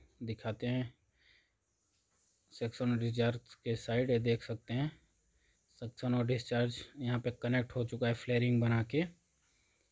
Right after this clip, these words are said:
देख सकते हैं, अब ये open है, इसका के, एसी के साथ में cover आता है, उसको बाद में हम लोग लगा के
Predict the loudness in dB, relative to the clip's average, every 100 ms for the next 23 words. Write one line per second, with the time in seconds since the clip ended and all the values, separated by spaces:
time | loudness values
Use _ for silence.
0 | _ _ _ _ _ _ _ -6 -4 -4
1 | -4 -6 -2 0 4 6 8 6 4 4
2 | 4 4 2 -4 -2 2 2 0 0 0
3 | 4 4 2 0 -2 0 -2 0 0 0
4 | 0 2 2 2 2 6 8 8 4 0
5 | 0 -2 -10 -20 -10 -2 2 2 4 2
6 | 2 2 4 4 2 2 0 0